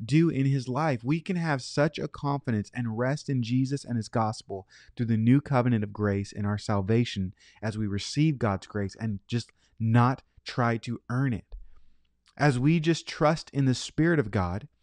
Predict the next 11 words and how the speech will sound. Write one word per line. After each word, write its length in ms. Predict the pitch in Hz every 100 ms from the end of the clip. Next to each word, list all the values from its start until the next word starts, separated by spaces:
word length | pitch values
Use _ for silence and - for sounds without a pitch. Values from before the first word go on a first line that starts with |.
| - -
and 140 | 123
his 180 | 123 107
ways, 460 | 107 147 156 120 -
it 140 | 123
brings 240 | 135 135 123
a 80 | 110
confidence, 720 | - 123 123 - 160 175 - - - -
it 120 | 127
brings 240 | 120 117 98
a 60 |
freedom, 640 | - - 123 139 156 175